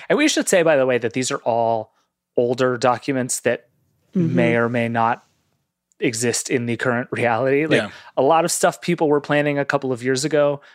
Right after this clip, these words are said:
Speaker 1: when, like, Bitcoin was a billion dollars and money was free and
Speaker 3: <laughs>
Speaker 1: everything was fantastic. Like,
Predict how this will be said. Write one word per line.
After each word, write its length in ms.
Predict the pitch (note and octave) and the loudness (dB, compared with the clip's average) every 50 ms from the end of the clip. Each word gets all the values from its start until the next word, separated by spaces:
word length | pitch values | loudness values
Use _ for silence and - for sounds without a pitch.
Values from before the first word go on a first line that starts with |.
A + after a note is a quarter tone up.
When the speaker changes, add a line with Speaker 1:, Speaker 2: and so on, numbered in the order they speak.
| _ _ | _ _
Speaker 1:
when, 400 | - C3 C3 B2 A#2 A#2+ A#2+ A#2+ - - _ _ _ _ _ _ _ - | -2 0 0 0 0 -2 -6 -8 -12 -18 _ _ _ _ _ _ _ -2
like, 260 | B2 A#2 G#2+ - - _ _ _ - B2+ | -2 0 0 -4 -10 _ _ _ -8 -4
Bitcoin 720 | A#2+ B2+ B2 - - C#3+ C#3 C3+ B2+ C3+ C#3 D3+ D#3+ - | -4 -4 -2 -2 -2 -2 -2 -2 -2 -4 -6 -8 -10 -12
was 260 | - D#3 C#3 C3+ B2 C3 | -4 -2 0 0 0 -2
a 40 | |
billion 340 | A2+ C3+ C#3+ C#3 C#3 C#3 C3+ | -2 0 0 2 2 0 2
dollars 460 | C#3 C#3 C3 C3 C3 C3 C3+ C3 A#2+ B2+ | 2 2 2 2 2 2 0 0 0 -2
and 360 | B2 A#2+ A#2+ A#2+ B2+ D3+ - _ _ _ _ | -4 -4 -4 -6 -8 -10 -14 _ _ _ _
money 360 | C#3 C3 C3 C3 C3 B2+ C3 C3 | -12 -4 -2 0 0 0 0 0
was 160 | C3 B2+ - | 0 -2 -2
free 320 | - - D3 C#3 C3+ C#3 | -2 0 2 4 4 4
and 80 | C3 C3 | 4 4
Speaker 3:
<laughs> 60 | F3+ | 4
Speaker 1:
everything 240 | F3+ D3+ - C#3 C3+ | 4 4 2 0 -2
was 160 | B2+ A#2+ - | -4 -4 -4
fantastic. 600 | - C3+ B2+ A#2 C3 C3 B2+ B2+ - - C#3+ - - | -2 -2 -2 0 2 2 2 2 0 -2 -4 -2 -2
Like, 220 | A#2+ A#2 - - | -2 -2 -4 -8